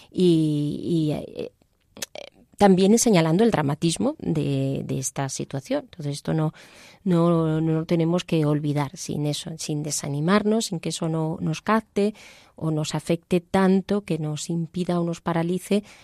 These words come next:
pues, eh, saber muy bien a-, hacia dónde tenemos que, que ir, pero eso es así. O sea, el pecado tiene una serie de consecuencias y,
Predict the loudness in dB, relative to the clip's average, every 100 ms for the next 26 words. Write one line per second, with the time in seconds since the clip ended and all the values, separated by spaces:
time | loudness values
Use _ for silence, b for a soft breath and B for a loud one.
0 | B -4 0 0 -2 -4 -6 -6 -8 -8
1 | -8 -4 -2 0 -2 0 0 0 0 0
2 | -2 -4 -4 -2 -2 0 -2 -4 -4 -4
3 | -8 -10 -12 -10 -12 -12 -8 -2 -2 -2
4 | -10 -10 -8 -8 -8 -6 -6 -6 B B
5 | B -10 -10 -6 -4 -4 -2 0 0 -2
6 | -2 -2 -2 -4 -4 -8 -10 -10 -10 -12
7 | -14 -14 -12 -10 -10 -12 -12 -12